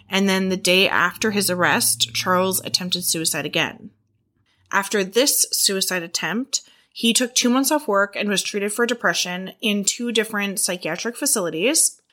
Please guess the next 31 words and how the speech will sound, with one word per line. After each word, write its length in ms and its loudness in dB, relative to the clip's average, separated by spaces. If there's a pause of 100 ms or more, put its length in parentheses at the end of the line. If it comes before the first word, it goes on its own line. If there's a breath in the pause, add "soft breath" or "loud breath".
but 120 0
he 140 4
attempted 440 0
suicide 480 0
twice 420 -2
more 300 -2
by 160 -2
the 120 -6
end 140 -8
of 60 -12
the 80 -12
year. 340 -12 (880)
In 60 0
September 640 2
of 180 0
nineteen 320 0
ninety-three, 840 0 (140)
a 160 -2
ninety-one-year-old 880 -2
cancer 440 0
patient 640 -2
who 160 0
reported 720 0 (680 soft breath)
that 200 -2
Charles, 580 2
who 140 -2
was 200 0
not 500 -2
her 380 2
assigned 520 -2
nurse, 440 0